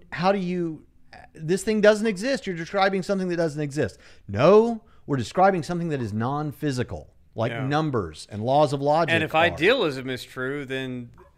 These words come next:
Speaker 2: actually <laughs>
Speaker 1: Yeah, it's actually the other way around.
Speaker 2: Right.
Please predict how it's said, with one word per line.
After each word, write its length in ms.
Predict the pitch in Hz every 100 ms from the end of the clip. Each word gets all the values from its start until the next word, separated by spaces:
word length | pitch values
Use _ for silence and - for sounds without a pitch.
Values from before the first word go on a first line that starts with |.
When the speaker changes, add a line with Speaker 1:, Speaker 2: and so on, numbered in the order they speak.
| _ 135
Speaker 2:
actually 680 | 147 208 - 110 113 117 113 -
<laughs> 360 | 185 220 165 -
Speaker 1:
Yeah, 160 | 160
it's 100 | 143
actually 260 | 170 165 151
the 80 | 147
other 120 | 226
way 140 | 170
around. 260 | 110 95 117
Speaker 2:
Right. 580 | 170 - 165 - -